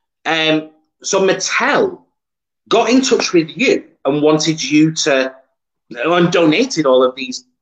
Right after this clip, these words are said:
the, these toys for you to sell. And there was a, there, there, there was a place in Fleetwood that gave games and Morrison's as well. Uh, how did that feel when, uh, when these companies were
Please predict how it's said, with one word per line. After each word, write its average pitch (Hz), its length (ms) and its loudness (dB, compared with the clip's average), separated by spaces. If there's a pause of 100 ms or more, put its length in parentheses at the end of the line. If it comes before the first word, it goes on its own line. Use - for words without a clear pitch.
the, 135 240 -2
these 143 200 0
toys 285 340 -4
for 135 140 0
you 110 100 2
to 104 120 -12
sell. - 420 -4 (340)
And 156 140 2
there 170 60 4
was 165 140 2
a, 156 400 0
there, 156 160 2
there, 151 260 0 (100)
there 147 100 0
was 143 140 2
a 147 60 -4 (220)
place 156 260 -2
in 139 140 -6
Fleetwood 151 360 2
that 139 100 -6
gave 131 340 -2
games 165 420 2 (100)
and 202 200 2
Morrison's 165 580 0
as 113 140 -6
well. 147 360 0 (320)
Uh, 170 80 0
how 240 180 0
did 294 120 0
that - 220 -4
feel 254 260 2
when, 156 220 2
uh, 135 280 2
when 139 300 -2
these 135 220 -6
companies 208 480 0
were 104 260 0